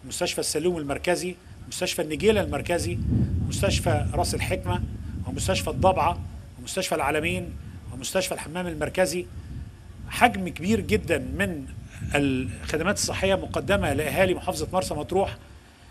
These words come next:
مش فقط في مجال، آه، وقت ال-، ال-،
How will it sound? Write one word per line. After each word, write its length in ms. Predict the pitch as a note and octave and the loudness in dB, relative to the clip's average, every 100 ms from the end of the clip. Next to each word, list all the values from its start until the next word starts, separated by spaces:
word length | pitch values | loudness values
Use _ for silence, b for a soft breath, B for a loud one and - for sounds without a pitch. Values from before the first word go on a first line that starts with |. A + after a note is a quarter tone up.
| B B - | B B -10
مش 140 | E3+ - | -4 6
فقط 360 | A#3+ G#3 - | 6 6 0
في 300 | - F3+ D#3+ | 0 0 0
مجال، 540 | D#3 D#3 F3+ G3 E3 D3+ - | -2 2 6 6 4 -2 -4
آه، 180 | C3+ - - | -2 0 2
وقت 320 | E3 G3+ - | 4 4 2
ال-، 240 | D3+ C#3 B2+ | -2 -2 -4
ال-، 240 | B2+ B2+ | -6 -10